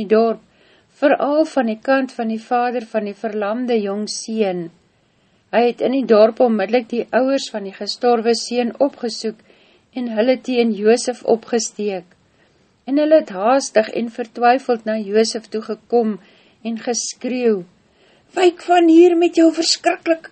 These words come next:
kind, by wie elke woord 'n uitgevoerde daad word, want kinders behoort altyd 'n seën van bo te wees vir die mense,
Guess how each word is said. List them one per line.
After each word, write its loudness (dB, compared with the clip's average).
kind, 4
by 4
wie 4
elke 2
woord -2
'n 2
uitgevoerde -2
daad 4
word, 2
want -2
kinders 2
behoort 2
altyd 2
'n -2
seën -2
van -8
bo 0
te -6
wees -6
vir -6
die -8
mense, -2